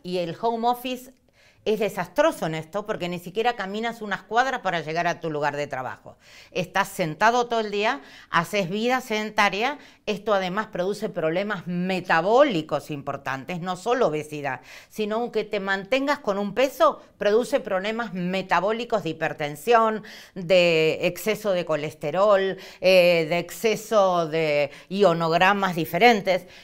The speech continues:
pero además lo que diste justo en el pie es que las alteraciones de sueño también llevan a la obesidad. Hay que sí o sí dormir de seis a ocho horas siendo adulto, más de niño, menos de adulto mayor.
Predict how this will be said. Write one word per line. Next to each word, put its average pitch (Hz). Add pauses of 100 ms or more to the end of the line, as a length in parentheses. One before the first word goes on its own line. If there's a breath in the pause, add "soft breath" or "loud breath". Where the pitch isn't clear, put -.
(140 loud breath)
pero 196
además 190 (280 soft breath)
lo 165
que -
diste 214
justo 302
en 214
el 214
pie 233
es 185
que 190
las 151
alteraciones 175
de 214
sueño 208 (280 loud breath)
también 226
llevan 147
a 143
la 135
obesidad. 127 (640 loud breath)
Hay 269
que 247 (240)
sí -
o 175
sí 339 (280 loud breath)
dormir 185
de 214
seis 320
a -
ocho 208
horas 208
siendo 185
adulto, 156
más 220
de 233
niño, 233
menos 214
de 190
adulto 170
mayor. 131